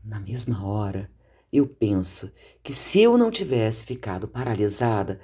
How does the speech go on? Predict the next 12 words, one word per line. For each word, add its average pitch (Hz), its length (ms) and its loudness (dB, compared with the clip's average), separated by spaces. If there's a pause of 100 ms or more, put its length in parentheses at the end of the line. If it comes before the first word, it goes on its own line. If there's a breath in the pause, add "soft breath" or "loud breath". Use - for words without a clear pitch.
(220 soft breath)
por 107 120 -6
alguns 98 340 0
instantes - 640 -2
no 107 80 -4
meu 98 160 -4
carro, 104 480 -2 (960)
teria 104 320 -4
sido - 440 -2
eu 95 300 -6 (180)
a 95 80 -12
ser 92 240 -4
atingida. 90 760 -6